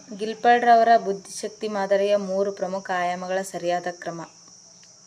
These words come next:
ಗಿಲ್ಪರ್ಡ್-, ಗಿಲ್ಪರ್ಡ್‌ರವರ ಬುದ್ಧಿಶಕ್ತಿ ಮಾದರಿಯ ಮೂರು ಪ್ರಮುಖ ಆಯಾಮಗಳ ಸರಿಯಾದ ಕ್ರಮ ಯಾವುದಂದ್ರೆ, ಮೂರನೇ ಆಪ್ಷನ್ ಕ್ರಿಯೆಗಳು,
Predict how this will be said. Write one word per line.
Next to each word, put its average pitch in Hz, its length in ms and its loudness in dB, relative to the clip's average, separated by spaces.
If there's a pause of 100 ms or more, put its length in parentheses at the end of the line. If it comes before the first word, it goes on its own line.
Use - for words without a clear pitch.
(1300)
ಗಿಲ್ಪರ್ಡ್-, 190 760 0
ಗಿಲ್ಪರ್ಡ್‌ರವರ 190 760 0 (280)
ಬುದ್ಧಿಶಕ್ತಿ 180 580 -8
ಮಾದರಿಯ 180 480 -4
ಮೂರು 196 460 -4 (1000)
ಪ್ರಮುಖ 185 380 -8
ಆಯಾಮಗಳ 180 680 -2 (120)
ಸರಿಯಾದ 180 520 -4
ಕ್ರಮ 175 280 -10
ಯಾವುದಂದ್ರೆ, 165 640 -8 (4000)
ಮೂರನೇ 196 340 -6
ಆಪ್ಷನ್ 180 520 -8 (340)
ಕ್ರಿಯೆಗಳು, 196 800 2